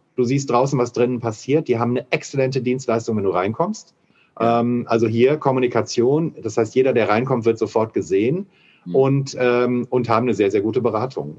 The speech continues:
Speaker 1: Ich glaube, das sind die wichtigsten Dinge. Natürlich muss er fachlich sich weiterbilden. Er braucht auch immer die, die, äh, guten Leute.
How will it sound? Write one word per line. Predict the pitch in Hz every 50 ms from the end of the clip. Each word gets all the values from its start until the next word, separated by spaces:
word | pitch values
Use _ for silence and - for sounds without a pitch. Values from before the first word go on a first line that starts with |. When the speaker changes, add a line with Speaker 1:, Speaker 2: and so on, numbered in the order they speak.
| 90
Speaker 1:
Ich | - -
glaube, | 110 98 101 104
das | - 107 120 -
sind | 139 113
die | 123 113 110
wichtigsten | 123 131 - - - - - - 117 104
Dinge. | 95 98 95 87 80 80 78 67 73
Natürlich | 101 110 - - 135 165 160 - 120
muss | 123 123 -
er | 113 98
fachlich | - - - 143 - - 110 92 92
sich | - 92 - -
weiterbilden. | 92 92 92 101 95 82 95 101 110 120 143 139 _ - - - -
Er | 101
braucht | 90 - 113 131 135 -
auch | 104 95 113
immer | 110 123 123 123
die, | 110 113 113 107 101
die, | 85 104 101 101 101 92
äh, | 98 98 95
guten | 90 123 135 139 131 104
Leute. | 92 98 107 135 165 - 160 165 170 170